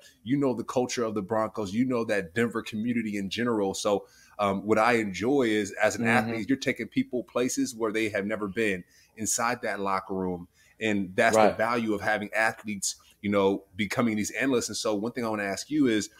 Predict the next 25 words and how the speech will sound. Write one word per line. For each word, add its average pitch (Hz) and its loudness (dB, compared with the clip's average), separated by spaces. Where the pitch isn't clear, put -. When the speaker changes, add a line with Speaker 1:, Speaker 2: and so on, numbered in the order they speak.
Speaker 1:
in 139 2
Speaker 2:
Yeah. 165 4
Speaker 1:
those 135 4
locker 117 4
rooms, 104 -2
who 185 -4
are 156 2
some 147 2
of 131 6
your 110 2
favorite 120 0
teammates, 123 4
some 120 2
of 110 2
the 104 0
favorite 104 0
coaches 131 0
that 104 2
people 160 -2
may 143 0
not 123 0
really 120 2
know? 131 4
They're 127 2
like, 117 2